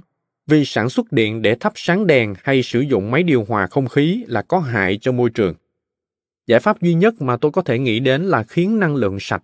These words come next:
có giá thấp, đến mức mọi quốc gia sẽ chọn nó thay vì nhiên liệu hóa thạch. Tôi đánh giá cao lòng nhiệt huyết của những con người đang biểu tình kia, nhưng tôi không cho rằng chỉ thoái vốn là đủ để ngăn chặn biến đổi khí hậu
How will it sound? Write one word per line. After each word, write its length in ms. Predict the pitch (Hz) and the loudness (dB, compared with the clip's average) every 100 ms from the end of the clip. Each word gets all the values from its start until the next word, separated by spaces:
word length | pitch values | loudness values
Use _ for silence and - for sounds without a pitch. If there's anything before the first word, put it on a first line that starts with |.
| - | -2
có 140 | 123 151 | -2 2
giá 200 | 143 156 | 0 0
thấp, 140 | - 226 _ _ _ | -2 -2 _ _ _
đến 200 | 147 180 | 0 2
mức 280 | 233 254 - | 2 0 -2
mọi 240 | 120 107 110 | -2 -2 0
quốc 140 | 220 - | -2 0
gia 180 | 160 143 | 0 0
sẽ 160 | - | -2
chọn 280 | 135 85 98 | -2 -2 0
nó 240 | 113 151 175 _ _ | 0 0 -4 _ _
thay 220 | - 170 | 0 2
vì 220 | 131 120 101 | 2 0 0
nhiên 180 | 127 | -2
liệu 180 | 127 90 | -2 -2
hóa 140 | 120 147 | -2 -4
thạch. 160 | 104 - _ _ _ _ _ _ _ _ _ _ _ _ - | -4 -10 _ _ _ _ _ _ _ _ _ _ _ _ 2
Tôi 120 | 165 | 4
đánh 160 | 170 | 4
giá 180 | 190 185 | 4 2
cao 260 | 185 156 147 | 4 2 4
lòng 200 | 127 113 | 2 2
nhiệt 160 | 113 113 | 0 0
huyết 160 | - 220 | 0 0
của 100 | - | 0
những 240 | 143 127 143 | 2 2 2
con 220 | 151 139 | 0 2
người 280 | 123 110 101 | 2 0 2
đang 240 | 127 127 | 2 2
biểu 180 | 110 113 - | 0 0 0
tình 220 | 113 95 | -2 0
kia, 280 | 123 123 107 _ _ _ _ | 2 2 2 _ _ _ _
nhưng 180 | 135 151 | -2 0
tôi 200 | 160 156 | 4 2
không 240 | 147 165 156 | 4 0 2
cho 180 | 151 | 2
rằng 280 | 127 104 98 - _ _ | 2 0 -2 -10 _ _
chỉ 240 | - 117 135 | 0 0 0
thoái 260 | 156 175 | 0 2
vốn 400 | 170 160 165 226 254 - | 4 2 2 -2 -6 0
là 160 | 127 | 2
đủ 260 | 127 120 165 | 4 4 4
để 160 | 170 143 | 2 2
ngăn 260 | 185 160 | 2 2
chặn 220 | 120 101 | 0 -2
biến 180 | 113 175 | -2 0
đổi 160 | 123 98 | 0 0
khí 160 | 185 | 0
hậu 300 | 196 98 95 | 0 0 -2